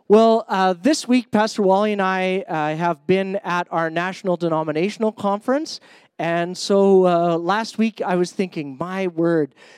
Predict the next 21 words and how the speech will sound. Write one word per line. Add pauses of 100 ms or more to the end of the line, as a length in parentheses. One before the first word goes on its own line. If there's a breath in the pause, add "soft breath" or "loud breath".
(140 loud breath)
this
is
gonna
be
a
really,
really
tricky
week
to
try
and
navigate (340 loud breath)
and,
and
move
into
our
series
on
Revelation.